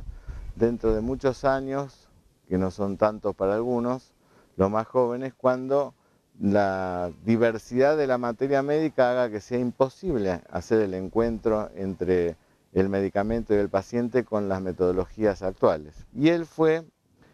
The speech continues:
el que me indicó en ese momento, bueno, quizás una de las soluciones esté en la matemática. Por eso que yo volví a Buenos Aires con esa idea, formé un equipo de trabajo con un epistemólogo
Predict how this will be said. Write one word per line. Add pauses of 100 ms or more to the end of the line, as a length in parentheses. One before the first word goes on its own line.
(180)
el
que
me
indicó
en
ese
momento,
bueno,
quizás (100)
una
de
las
soluciones
esté (480)
en
la
matemática. (920)
Por
eso
que
yo
volví
a
Buenos
Aires
con
esa
idea, (120)
formé
un
equipo
de
trabajo (800)
con
un
epistemólogo